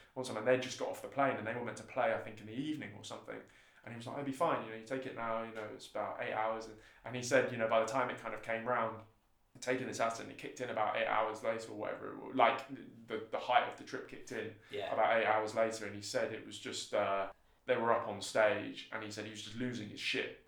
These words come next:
Speaker 1: But he said it was just one of those moments where he was just like, "If there's a God, please guide my hands."
Speaker 2: Yeah.
Speaker 1: And fortunately, you know, when you watch the footage, it seems that,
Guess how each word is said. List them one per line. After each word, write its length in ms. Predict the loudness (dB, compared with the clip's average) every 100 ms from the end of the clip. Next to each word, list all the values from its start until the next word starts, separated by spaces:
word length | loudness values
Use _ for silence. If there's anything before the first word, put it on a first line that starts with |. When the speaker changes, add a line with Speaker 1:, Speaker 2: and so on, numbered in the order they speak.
| -14
Speaker 1:
But 140 | -6 -4
he 80 | 0
said 220 | 0 0
it 80 | 0
was 100 | -6
just 140 | 0
one 120 | 2
of 60 | 2
those 140 | 2
moments 420 | 2 0 -2 -6
where 80 | -4
he 60 | -4
was 100 | -4
just 140 | -4
like, 140 | -2 -2
"If 80 |
there's 180 | -2 -2
a 20 |
God, 360 | 4 6 6 4 -4 -20 _ _ -20 _ _ _ -8
please 500 | 2 2 2 -2 -6 4
guide 320 | 10 10 8
my 140 | 2
hands." 640 | 2 2 2 -2 -8 -12 -14 _ -14
Speaker 2:
Yeah. 420 | -6 2 4 4
Speaker 1:
And 100 | 0
fortunately, 840 | 0 0 0 -2 -4 -4 -2 -2 -4
you 60 | -8
know, 80 | -6 -4
when 120 | -6
you 80 | -6
watch 160 | -6 -8
the 60 |
footage, 520 | -6 -6 -6 -12 -12 -14
it 120 | -12
seems 360 | -12 -12 -12
that, 240 | -10 -8